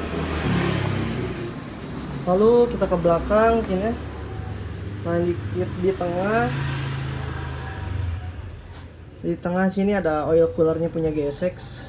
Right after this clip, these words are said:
Jadi ini sama aku di-, sama aku dijadiin oil cooler. Ini berfungsi, ini berfungsi. Jadi aku dulu ganti radiator yang gesek aku. Nah, ini dia kebetulan bocor, jadi aku dilem tuh,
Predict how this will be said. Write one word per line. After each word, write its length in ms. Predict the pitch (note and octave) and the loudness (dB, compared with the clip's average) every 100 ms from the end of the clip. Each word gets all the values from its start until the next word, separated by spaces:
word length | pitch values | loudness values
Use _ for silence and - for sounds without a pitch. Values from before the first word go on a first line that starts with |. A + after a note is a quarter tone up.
| - | -8
Jadi 180 | D3 D3+ D3+ | -4 -2 -2
ini 140 | D#3 D#3+ D#3+ D3 | 0 0 0 -2
sama 240 | D3+ D3+ | -6 -6
aku 120 | C#3+ E3 | -2 -2
di-, 160 | D#3 | -4
sama 320 | - D#3+ D3 | -6 -4 -4
aku 160 | C#3+ E3+ | -2 -2
dijadiin 480 | E3 D#3 D3+ D#3+ D3 | 2 2 2 -2 0
oil 240 | D3+ D3+ | 0 -2
cooler. 400 | C#3 D3 E3+ G3+ G#3 - - - - - F#3+ | -2 0 0 -2 -6 -14 -20 -20 -20 -4 4
Ini 120 | B3+ | 8
berfungsi, 560 | A#3+ F3 A3+ B3 F#3 - | 8 8 4 4 2 0
ini 160 | F3 | -2
berfungsi. 800 | F3 F3 E3 F3 D#3+ D#3+ - - - - - - - - | 0 -2 -4 -4 -6 -6 -10 -20 -20 -20 -20 -20 -12 -2
Jadi 180 | D#3+ E3+ | 2 2
aku 160 | E3+ F3 | 2 2
dulu 400 | E3+ F3+ - E3+ | 4 2 0 0
ganti 800 | D#3+ D#3+ D#3 D#3 D3 D3 D3 C#3+ - - | 0 0 -2 0 0 0 0 -2 -4 -8
radiator 640 | D#3 C#3+ C3+ C3+ F3 G#3 G#3+ - - | -6 -2 -2 2 2 2 -2 -10 -6
yang 160 | D3+ | -2
gesek 320 | C#3+ C#3+ - C#3+ | -2 -4 -6 -6
aku. 320 | C#3 G#3 A3+ - - - - | 0 0 0 -6 -14 -14 -6
Nah, 80 | C#3+ | 0
ini 240 | D3+ D#3 | 0 2
dia 320 | D#3 D#3+ E3+ - - - - - - - - - - - - - - - | 4 4 2 -4 -10 -10 -8 -8 -8 -8 -8 -6 -4 -4 -2 -2 0 6
kebetulan 480 | F#3 F#3+ F#3+ F#3+ | 8 8 8 10
bocor, 480 | F#3+ F3 D3+ D3 E3+ | 10 8 8 8 8
jadi 240 | F#3 F#3 F#3+ | 8 8 8
aku 240 | F3+ F#3 | 8 8
dilem 480 | F#3 E3 F3 F3+ E3+ | 6 6 6 4 2
tuh, 160 | D3+ | 0